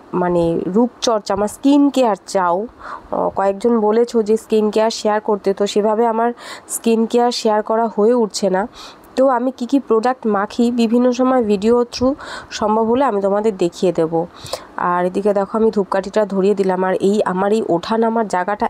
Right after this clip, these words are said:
এতটা উঁচু না, আমার হাঁটুতে এখন খুব লাগে, তার জন্য আমি মানে ওই বয়স্কদের মতন বেঁকে টেরে, বেঁকে টেরে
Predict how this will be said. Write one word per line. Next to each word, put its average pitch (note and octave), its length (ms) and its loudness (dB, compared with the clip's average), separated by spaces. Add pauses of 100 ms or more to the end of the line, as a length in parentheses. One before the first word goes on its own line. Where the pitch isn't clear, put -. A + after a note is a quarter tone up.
(120)
এতটা G#3+ 300 -2
উঁচু G#3 360 -2
না, C4 220 2 (380)
আমার G#3+ 220 0 (120)
হাঁটুতে A3 420 -2
এখন A#3+ 300 0
খুব A#3+ 300 -2
লাগে, F3 460 0
তার F3+ 180 -2
জন্য A3 220 2
আমি A#3 300 2 (360)
মানে G3+ 140 4
ওই F#3+ 220 0 (100)
বয়স্কদের A3+ 520 0
মতন G#3+ 260 0 (120)
বেঁকে F#3 280 2
টেরে, A3 260 2
বেঁকে F#3+ 300 0
টেরে G3+ 220 2